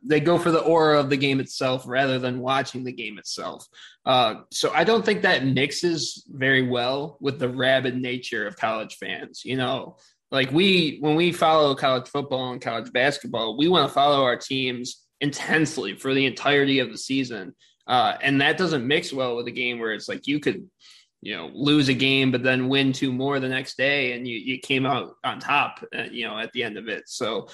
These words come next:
that can, that, that can be hard for a lot of people to get into. Uh, I don't think, you know, it's as obviously as accessible as college basketball or college football at the same time. Uh, but even with us, as,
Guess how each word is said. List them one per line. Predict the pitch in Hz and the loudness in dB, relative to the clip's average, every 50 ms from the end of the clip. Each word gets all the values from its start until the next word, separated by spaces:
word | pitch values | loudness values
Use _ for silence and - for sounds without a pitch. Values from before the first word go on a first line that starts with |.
| - _ _ _ | -20 _ _ _
that | 139 143 156 165 151 - | 2 2 2 2 0 0
can, | - 143 131 131 131 123 - | 0 0 2 2 0 0 0
that, | - - 170 - - - - - - - | 0 0 0 -2 -6 -16 -20 -20 -8 -2
that | 190 208 214 208 | 0 0 2 2
can | 226 202 | 2 2
be | 196 196 180 | 2 2 2
hard | 175 170 165 165 160 156 - | 4 4 4 4 2 0 -4
for | - 147 | -8 -6
a | 143 | -2
lot | 143 143 139 | 0 0 0
of | 135 131 | 0 -2
people | 135 139 120 131 | -4 -6 -6 -6
to | 127 127 | -6 -6
get | 135 123 113 | -4 -4 -2
into. | 131 147 147 135 - 131 120 123 120 - - _ _ _ _ - | -2 -2 -2 -2 0 0 0 0 -2 -4 -8 _ _ _ _ -2
Uh, | 127 127 123 123 117 98 - | 0 0 2 2 0 0 0
I | 135 160 | 0 2
don't | 160 214 214 185 | 2 4 2 2
think, | - 190 190 175 - - | 2 2 2 2 0 -2
you | 143 139 139 | -2 -2 -2
know, | 135 127 110 | -2 -2 0
it's | 135 139 135 143 | -2 -2 0 0
as | 131 131 127 - | -2 -2 -2 -2
obviously | 127 135 135 127 131 131 131 - 131 117 - | 0 0 0 0 -2 -4 -6 -6 -8 -2 0
as | 135 131 139 | 0 0 0
accessible | 143 - - - - 139 143 - 131 131 139 139 147 147 - - _ _ - | -2 -8 -8 -2 -2 0 0 -2 -4 -6 -6 -6 -6 -6 -10 -14 _ _ -2
as | 117 135 123 117 - | 0 0 0 0 -2
college | - - 139 131 113 117 | -2 0 0 0 0 0
basketball | 131 139 131 131 131 - 131 123 | 0 0 0 0 0 -2 -2 -2
or | 120 117 | 0 -2
college | 113 - 123 107 113 120 - | -2 -2 -2 -2 -2 -4 -6
football | - 117 107 120 123 120 - | -8 -6 -4 -2 -2 -2 -2
at | - | -4
the | 101 | -8
same | - - 117 110 107 98 | -8 -6 -6 -6 -6 -4
time. | - 131 123 127 127 120 120 117 - - - - - - _ - | -2 -2 0 0 0 0 -2 -4 -8 -12 -18 -20 -20 -20 _ 0
Uh, | 139 135 123 | 2 2 4
but | - 160 156 | 4 2 2
even | 185 226 277 294 254 | 4 2 2 2 2
with | 190 151 - | 2 2 2
us, | 143 156 170 147 - - - | 4 4 4 4 2 0 -2
as, | 135 135 127 | -4 -4 -6